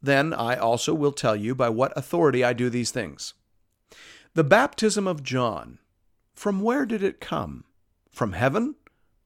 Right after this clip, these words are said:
or from man?" And they discussed it among themselves, saying, "If we say, 'From heaven,' he will say, 'Why then did you not believe him?' But if we say, 'From man,' we are afraid of the crowd, for they all hold that John was a prophet."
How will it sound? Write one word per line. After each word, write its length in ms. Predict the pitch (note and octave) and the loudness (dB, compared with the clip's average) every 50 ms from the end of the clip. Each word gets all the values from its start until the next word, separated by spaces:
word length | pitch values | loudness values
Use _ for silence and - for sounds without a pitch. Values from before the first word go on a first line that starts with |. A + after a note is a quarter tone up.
| _ _ _ _ - | _ _ _ _ -10
or 120 | G2+ F2+ | -10 -8
from 240 | - - C#3+ D3 E3+ | -6 -4 -4 -2 -2
man?" 300 | G3 A#3 - - - - _ _ _ _ _ _ _ _ _ _ _ _ _ _ _ _ _ _ _ _ _ _ _ - | -4 -4 -6 -8 -10 -12 _ _ _ _ _ _ _ _ _ _ _ _ _ _ _ _ _ _ _ _ _ _ _ -6
And 120 | A#2+ A#2+ B2 | -2 0 0
they 80 | D3+ | 0
discussed 500 | D#3 F#3 F#3 - - - A#3+ A3+ - - | 0 0 -2 -4 -4 -4 -4 -4 -4 -4
it 100 | - D#3 | -4 -2
among 240 | D3+ D3 D3 D3 D3 | 0 0 0 0 0
themselves, 440 | C#3+ C#3 C3+ - - E3 B2+ G#2+ - | -2 -2 -2 2 2 2 2 2 0
saying, 180 | D3 B2+ A2+ - - - - - - - - _ | -2 -2 -4 -6 -12 -18 -18 -18 -18 -20 -10 _
"If 160 | - C3 A#2 | -4 -2 0
we 140 | C3+ E3 G3 | 2 2 2
say, 300 | E3+ - - G3 F#3+ F#3 | 2 2 0 2 0 0
'From 260 | - - D#3+ C3 A2+ | -2 -2 -4 -4 -4
heaven,' 460 | G#2 F#2 A2+ F3 G3 C#3+ F#2+ G2+ B2+ | -4 -4 -4 -4 -2 -2 -4 -6 -6
he 140 | D3 C3 A#2 | -6 -6 -4
will 120 | B2 C3 | -4 -4
say, 300 | B2 - - G#2+ B2+ D#3 - - - - - _ _ _ - | -4 -2 -2 0 0 -2 -4 -8 -18 -20 -20 _ _ _ -8
'Why 300 | - G2 B2 C3+ D3 D3 | 0 6 8 10 10 12
then 180 | C#3 E3 F3 | 10 10 10
did 160 | F3 F#3 F#3 F#3+ | 10 8 8 8
you 80 | G#3 | 10
not 200 | G#3+ A3+ A#3 A3 | 12 12 12 12
believe 320 | A3 B3 C4 D4 F4 F4 B3 | 10 8 10 10 10 10 10
him?' 280 | B3 F#3 G#2 E2 - _ _ _ _ _ _ _ _ _ _ | 8 4 4 2 -2 _ _ _ _ _ _ _ _ _ _
But 160 | - B2 G#2 | -2 -2 -2
if 160 | G2+ - - | -2 -4 -6
we 100 | G#2 F#2+ | -6 -4
say, 240 | F2 - - G#2 F#2+ | -4 -2 -2 -4 -4
'From 360 | F#2 - - G2 D#2+ D2 D2 | -6 -8 -10 -10 -8 -8 -8
man,' 500 | D2+ A2 E3 A3+ A3+ E3 C3 D#3+ F3 F3 - _ - - - - - - - _ - | -4 -4 -2 0 2 2 0 0 -2 -6 -10 _ -20 -20 -20 -20 -20 -20 -20 _ -2
we 180 | - A#2+ C3 C#3+ | 2 6 8 8
are 140 | D#3 D#3+ | 10 10
afraid 360 | E3+ F3 - - D#3+ E3+ F#3+ G3 | 8 6 6 8 8 8 8 8
of 60 | F#3 | 6
the 100 | E3 D#3 | 4 4
crowd, 560 | - - - F#3+ G3 A3 A3+ E3 A2+ G2 - | 2 2 2 4 4 6 6 4 4 2 0
for 200 | - - C#3+ C#3 | -2 0 0 2
they 180 | C3 D#3+ E3+ F3 | 4 4 4 4
all 280 | - D3+ E3 F#3 G3 | 6 6 6 6 6
hold 340 | D#3 - F3+ G3+ G#3 G3+ E3+ | 4 4 6 6 6 6 6
that 140 | D#3+ C#3+ B2 | 2 -2 0
John 280 | - D#3 D3+ F3 G#3 | 0 0 2 2 0
was 120 | G3+ F#3+ F#3 | 0 -2 -2
a 40 | F#3+ | -4
prophet." 560 | - - G3 G#3+ A#3 A3 F#3+ C3+ - - | -2 0 2 2 2 4 2 0 0 -2